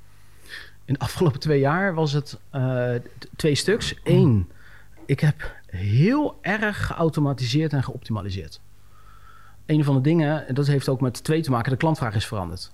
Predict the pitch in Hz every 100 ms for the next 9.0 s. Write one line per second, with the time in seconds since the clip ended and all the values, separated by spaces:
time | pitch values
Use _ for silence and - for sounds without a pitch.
0 | - - 135 131 143 147 135 131 135 127
1 | 135 117 101 82 - - - - - -
2 | - 117 95 120 131 131 131 143 139 139
3 | 127 120 123 156 117 143 127 127 - -
4 | 151 110 139 - - - 98 110 - 113
5 | 107 107 104 113 107 90 95 120 123 110
6 | 120 - 120 117 131 147 123 123 113 143
7 | 139 98 104 104 104 113 113 117 110 107
8 | 107 110 104 104 101 104 117 135 98